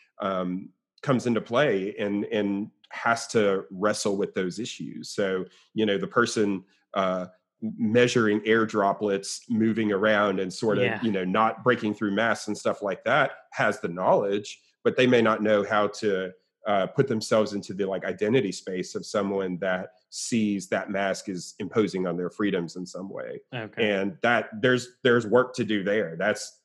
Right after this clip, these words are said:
Speaker 1: that's where the work is, you know. Um, in some ways, I think I'm a sort of problem solving oriented person in the sense, and it's like, "Well, where's the problem? Let's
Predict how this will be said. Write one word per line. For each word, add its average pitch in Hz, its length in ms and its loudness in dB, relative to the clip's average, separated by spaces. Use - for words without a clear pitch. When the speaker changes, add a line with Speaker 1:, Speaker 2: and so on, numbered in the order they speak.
Speaker 1:
that's 107 220 0
where 107 140 2
the 92 60 0
work 107 260 0
is, 90 320 -8
you 104 100 0
know. 87 320 -2
Um, 98 640 -2
in 107 140 -2
some 113 200 2
ways, 104 280 2
I 101 80 0
think 104 260 0
I'm 98 140 0
a 92 60 -2
sort 98 220 -2
of 90 120 -4
problem 95 720 0
solving 101 920 2
oriented 107 640 4
person 120 480 4
in 98 100 0
the 98 80 -2
sense, 98 440 -2
and 101 100 0
it's 90 120 -6
like, 95 140 -4
"Well, 107 260 4
where's 107 200 4
the 113 80 -2
problem? 110 400 2
Let's - 380 -6